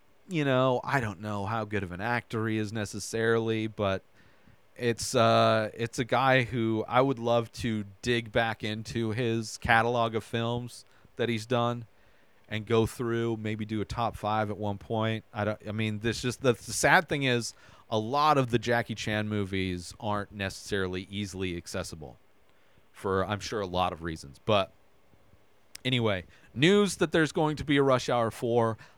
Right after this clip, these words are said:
I am interested, not hopeful.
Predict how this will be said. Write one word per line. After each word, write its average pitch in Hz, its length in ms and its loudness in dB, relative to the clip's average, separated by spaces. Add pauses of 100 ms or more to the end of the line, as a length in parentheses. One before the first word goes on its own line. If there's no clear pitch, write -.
(160)
I 165 260 4
am 160 280 2 (1700)
interested, 240 960 2 (1700)
not 214 300 -4
hopeful. 220 800 4